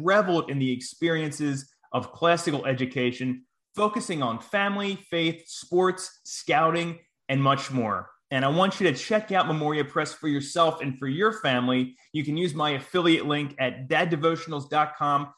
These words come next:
slash Memoria to do that. That's M E M O R I A. Carrie, welcome to Dad Devotionals. It is so great to have you.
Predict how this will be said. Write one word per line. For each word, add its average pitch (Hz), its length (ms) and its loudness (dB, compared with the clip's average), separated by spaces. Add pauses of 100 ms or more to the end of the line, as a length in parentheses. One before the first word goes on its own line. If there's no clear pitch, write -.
(140)
slash 170 480 0
Memoria 147 440 2
to 131 140 -4
do 143 200 0
that. 143 240 0
That's 117 260 -6 (120)
M 185 360 -2
E 151 300 -4
M 147 300 0 (120)
O 151 320 2
R 131 440 4
I 117 360 0
A. 101 380 -8 (420)
Carrie, 196 420 2 (260)
welcome 196 420 0
to 170 60 2
Dad 139 260 4
Devotionals. 123 720 -2
It 123 120 -10
is 104 180 -12
so 165 280 2
great 131 300 -2
to 123 80 -4
have 101 240 -2
you. - 120 -14